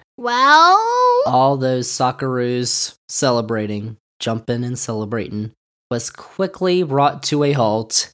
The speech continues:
Speaker 2: in the twenty-seventh minute by Adrien Rabiot, who scored for France to tie it. And then five minutes later, Olivier Giroud scored in the thirty-second minute.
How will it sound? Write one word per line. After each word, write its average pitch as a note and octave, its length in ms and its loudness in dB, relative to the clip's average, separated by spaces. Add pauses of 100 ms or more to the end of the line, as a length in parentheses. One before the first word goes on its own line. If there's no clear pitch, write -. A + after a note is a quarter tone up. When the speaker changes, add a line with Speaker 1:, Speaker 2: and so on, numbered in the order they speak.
(100)
Speaker 2:
in G3 260 2
the F#3 100 2
twenty-seventh C#3+ 840 0
minute A2 340 -4 (360)
by D#3 180 4
Adrien F3 480 2
Rabiot, B2 680 4 (360)
who D3 120 2
scored C#3+ 400 2
for C#3 160 0
France A#2+ 460 0
to B2+ 120 -10
tie F#3+ 340 4
it. C#3 180 -2 (460)
And A3 220 2
then B3+ 240 2
five D4+ 320 4
minutes D4+ 300 2
later, F3 380 4 (240)
Olivier G#3+ 460 4
Giroud C#3+ 720 4 (320)
scored C3+ 680 0 (420)
in C#3+ 160 0
the C#3+ 60 -4
thirty-second E3+ 720 2
minute. A2+ 460 -4